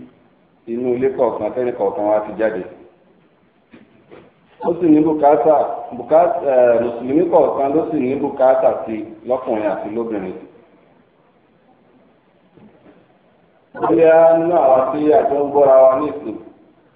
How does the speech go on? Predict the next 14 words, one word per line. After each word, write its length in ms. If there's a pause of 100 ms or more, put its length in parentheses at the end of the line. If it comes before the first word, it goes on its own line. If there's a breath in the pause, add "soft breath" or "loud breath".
(340)
àbá 200
wa 160
tá 140
a 100
tún 120
padà 260
máa 200
gbọ́. 220 (1200)
Òun 180
náà 220
ni 180 (680)
kíwọ 440 (340)
ọkọ 400
àtaya 500